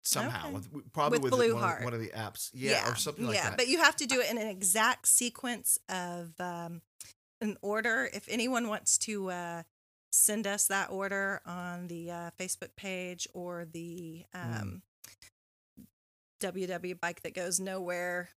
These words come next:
Speaker 2: uh, webpage,
Speaker 1: Yep.
Speaker 2: then, um, w-, you know, we will tell people about it, but I don't, I don't know the exact steps.
Speaker 1: Y-, yeah, I think one of the, the comment I saw was that people weren't able to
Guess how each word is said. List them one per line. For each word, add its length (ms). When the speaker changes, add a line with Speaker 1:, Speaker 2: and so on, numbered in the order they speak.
Speaker 2:
uh, 260
webpage, 720
Speaker 1:
Yep. 140
Speaker 2:
then, 400
um, 540
w-, 140
you 100
know, 120
we 160
will 120
tell 200
people 300
about 280
it, 120
but 100
I 140
don't, 200
I 120
don't 140
know 120
the 80
exact 320
steps. 540
Speaker 1:
Y-, 160
yeah, 280
I 120
think 220
one 140
of 80
the, 60
the 60
comment 380
I 40
saw 180
was 140
that 120
people 260
weren't 220
able 180
to 140